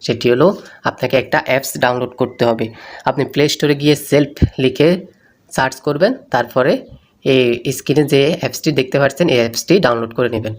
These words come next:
আমরা এখন এই অ্যাপসটিতে প্রবেশ করব। আমরা চলে আসলাম সেলফ বিজনেস প্ল্যাটফর্মে। দেখেন এখানে উপরে কি লেখা রয়েছে, "বাংলাদেশের একমাত্র সুপার অ্যাপ এবং ডিজিটাল বিজনেস মার্কেটপ্লেস আপনাকে স্বাগতম।"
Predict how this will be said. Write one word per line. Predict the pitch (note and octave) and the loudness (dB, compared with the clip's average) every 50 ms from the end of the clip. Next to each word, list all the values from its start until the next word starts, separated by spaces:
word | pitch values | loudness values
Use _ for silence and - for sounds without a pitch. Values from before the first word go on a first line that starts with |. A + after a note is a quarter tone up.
| - - - - - - _ _ _ _ - | -14 -20 -20 -20 -20 -20 _ _ _ _ -4
আমরা | C3+ A#2+ B2 C3 E3 | -2 0 0 0 0
এখন | G3 F3+ B2+ - D3 C#3+ | -2 -2 -2 -2 -2 0
এই | C3 B2 | 0 2
অ্যাপসটিতে | A#2 A#2 A2+ - - - - - F#3 | 0 0 0 0 0 0 2 2 2
প্রবেশ | F#3+ - D#3 B2+ B2 A#2 - | 2 2 0 -2 -2 -6 -8
করব। | - A#2+ A2 A2 A2 G#2 - - _ _ _ _ _ _ _ _ _ _ _ _ _ - - - - - - - | -8 -6 -6 -6 -6 -8 -10 -14 _ _ _ _ _ _ _ _ _ _ _ _ _ -20 -20 -20 -20 -8 -2 0
আমরা | B2+ B2 C3 C3 | 2 2 2 0
চলে | - D3+ C#3+ C#3 | 0 0 0 2
আসলাম | C3 B2 - - C#3 D#3+ F3 | 0 0 0 0 0 0 0
সেলফ | F3 - - B2 C3+ C3 - - - - _ - | -2 -2 -2 -2 -2 -2 -4 -12 -20 -18 _ -2
বিজনেস | C3 B2 A#2 A#2+ C3 B2+ - - | -2 0 2 2 0 -2 -2 -2
প্ল্যাটফর্মে। | - A#2 A2+ A2+ - - A#2 A2 G#2+ G2+ - - - - - - - - - - - - - _ _ _ _ _ _ _ - - - | -2 -2 -2 -2 -2 -2 -2 -2 -2 -4 -8 -12 -20 -20 -20 -20 -20 -20 -20 -20 -20 -20 -20 _ _ _ _ _ _ _ -6 -2 0
দেখেন | A#2+ B2+ D#3 C#3 | 0 2 2 0
এখানে | C3+ B2 C#3 C#3+ | 0 0 2 2
উপরে | D3 C#3+ - C#3+ C3+ | 2 2 2 0 0
কি | - - C#3 | 2 0 0
লেখা | B2+ B2 C3+ | 2 2 2
রয়েছে, | C#3+ C#3+ C#3 - D#3+ | 0 0 0 0 0
"বাংলাদেশের | C3 C3+ C3+ B2+ A#2+ B2 A#2+ - - C3 | 0 0 0 0 -2 -2 -4 -2 -4 -2
একমাত্র | - - C3+ B2+ - C3+ C3 | -2 -2 -2 0 2 0 0
সুপার | - C3+ B2 - C#3+ C#3 | 0 0 0 0 2 2
অ্যাপ | C3 C#3+ - | 2 0 0
এবং | A#2 A#2 A#2+ B2+ B2 A#2+ A#2+ - - _ _ _ _ _ _ - | -2 0 0 0 0 -2 -4 -8 -16 _ _ _ _ _ _ -2
ডিজিটাল | C3+ C3 B2+ B2 B2+ B2 D3 E3 G#3+ A#3 - - _ - | 0 0 2 2 2 2 2 2 0 0 -8 -14 _ -4
বিজনেস | B2 B2+ A#2+ A#2+ C3 D3 D3 - | -2 -2 0 2 0 0 0 0
মার্কেটপ্লেস | B2+ A#2+ A#2+ - A#2+ A2+ - - C3+ C3 - | -2 -2 -2 -4 -10 -8 -4 -2 -2 0 0
আপনাকে | A#2+ - - A#2+ A2 A2 C#3 | -2 -2 -2 -4 -4 -2 -2
স্বাগতম।" | B2+ - C3 B2+ A#2+ A#2 G#2+ - A2 G2+ | -2 0 -2 -2 -2 -4 -8 -10 -10 -12